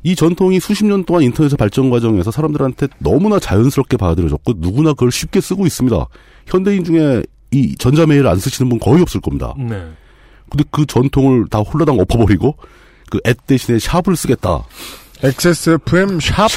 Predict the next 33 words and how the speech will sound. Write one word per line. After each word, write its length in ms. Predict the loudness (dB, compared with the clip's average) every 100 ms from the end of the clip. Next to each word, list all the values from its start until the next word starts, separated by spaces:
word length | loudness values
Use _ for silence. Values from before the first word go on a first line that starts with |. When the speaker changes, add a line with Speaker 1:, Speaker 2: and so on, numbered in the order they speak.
| -4 -6
Speaker 3:
지메일 380 | -2 2 4 4
닷컴. 240 | 2 2
아, 260 | 4 4 4
이렇게 320 | 2 2 2
아예 140 | 4 4
했겠구나. 360 | 2 2 0 0 -4 -4
엑스에스에프엠 840 | -2 0 0 0 0 2 2 2 0
우물정 540 | 0 2 2 2 2 2
지메일 460 | 2 4 6 6
닷컴 360 | 4 4 4 4
이렇게 240 | 2 4
했겠구나. 420 | 4 4 4 2 2
Speaker 2:
어, 40 |
어, 80 | 0
예. 340 | -4 -6 -8 -6
Speaker 1:
뭐 140 | 0 2
대부분 280 | 2 0 -4
국가교회에서 440 | -2 0 0 0
우물정이라고 480 | 2 4 4 2 0
부르겠죠. 520 | -2 -2 -2 -2 -2 2
Speaker 3:
뭔가 380 | 2 4 4
후퇴한 420 | 2 2 4 4 4
느낌? 400 | 2 4 4 4
Speaker 1:
예, 220 | 2 2
이런 220 | 2 2
발상은 300 | 2 2 0
진짜 260 | 0 0 0
아무나 180 | 2 2
할 60 |
수 100 | 2
있는 140 | 0 0
게 80 | 0
아니에요. 400 | 0 0 -2